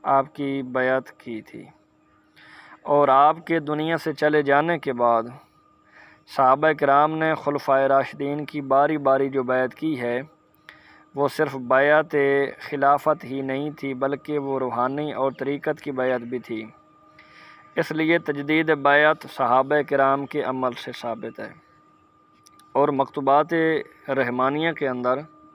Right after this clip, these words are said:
गौसुल ज़मान हज़रत ख्वाजा मोहम्मद अब्दुर्रहमान शौरवी रहमतुल्लाह अलैह इरशाद फरमाते हैं कि आ हज़रत सल्लल्लाहु अलैहि वसल्लम के साथ सब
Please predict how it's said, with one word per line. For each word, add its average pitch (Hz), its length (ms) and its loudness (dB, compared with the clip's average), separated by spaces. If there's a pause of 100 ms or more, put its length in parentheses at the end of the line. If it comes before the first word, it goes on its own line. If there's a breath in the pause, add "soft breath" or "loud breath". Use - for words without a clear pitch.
(1080 loud breath)
गौसुल 143 460 0
ज़मान 135 400 4
हज़रत 143 480 0
ख्वाजा 139 540 2
मोहम्मद 143 560 -2
अब्दुर्रहमान 135 680 0
शौरवी 151 400 0
रहमतुल्लाह 131 560 -2
अलैह 117 180 -4
इरशाद 117 320 -8
फरमाते 113 500 -8
हैं 131 220 -10 (1000 soft breath)
कि - 100 -8
आ 151 200 2 (120)
हज़रत 151 320 2
सल्लल्लाहु 139 600 0
अलैहि 135 240 0
वसल्लम 143 540 -4
के 127 140 -12
साथ 123 460 0
सब 160 320 0